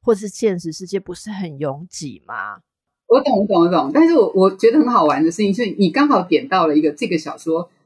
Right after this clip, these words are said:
Speaker 2: 是因为它是短篇小说集嘛，它还有除了这三篇神以外的故事，还有很多的故事里面不见得直接讲到神，可是它处理到你刚刚讲的问题，它用完全不同的篇章。原-，像我们刚刚说这个，这个爸爸 David 不是后来有了一个小孩，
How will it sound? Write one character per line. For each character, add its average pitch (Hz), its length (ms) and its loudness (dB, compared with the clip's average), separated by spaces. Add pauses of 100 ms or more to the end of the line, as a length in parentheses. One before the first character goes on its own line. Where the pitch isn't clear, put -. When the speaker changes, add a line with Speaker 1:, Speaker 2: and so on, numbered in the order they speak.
(260)
Speaker 2:
是 294 80 4
因 294 40 10
为 277 60 6
它 269 100 0
是 - 60 -12
短 143 140 -6
篇 185 160 0
小 - 160 -8
说 147 160 -2
集 - 260 -14
嘛， - 160 -20
它 - 100 -6
还 190 140 -4
有 147 240 0
除 - 160 -8
了 175 80 -2
这 202 140 -2
三 170 240 -2
篇 165 360 -2
神 139 480 -8
以 135 280 -8
外 156 180 -2
的 143 80 -10
故 151 160 -10
事， 147 160 -8
还 165 80 -2
有 240 80 2
很 156 220 -2
多 175 280 -2 (320)
的 156 100 -2
故 175 180 -4
事 170 160 -4
里 123 60 -6
面 147 160 -2
不 170 100 -4
见 175 200 0
得 131 100 -2
直 - 140 -20
接 131 120 -8
讲 - 200 -14
到 - 120 -16
神， - 300 -20
可 175 80 -8
是 202 80 -8
它 233 100 -2
处 160 200 0
理 147 100 2
到 147 180 -2
你 - 60 -8
刚 139 160 -8
刚 151 80 -8
讲 - 220 -14
的 - 80 -20
问 151 120 -10 (100)
题， - 180 -20 (300)
它 226 100 2
用 240 120 0
完 156 160 0
全 160 160 -2
不 151 120 -6
同 123 240 -12
的 120 80 -8
篇 151 320 -4
章。 143 360 -8 (300)
原-， 196 260 2
像 285 200 0
我 - 20 0
们 160 100 6
刚 196 120 4
刚 214 100 2
说 202 160 2
这 190 80 2
个， 170 220 -2
这 202 80 0
个 175 100 -4
爸 - 220 -2
爸 - 160 -8
David 151 340 2
不 147 60 -16
是 160 200 -6 (180)
后 190 120 -2
来 151 60 4
有 120 160 -2
了 - 60 -8
一 139 100 -6
个 139 120 -6
小 - 180 -10
孩， - 280 -20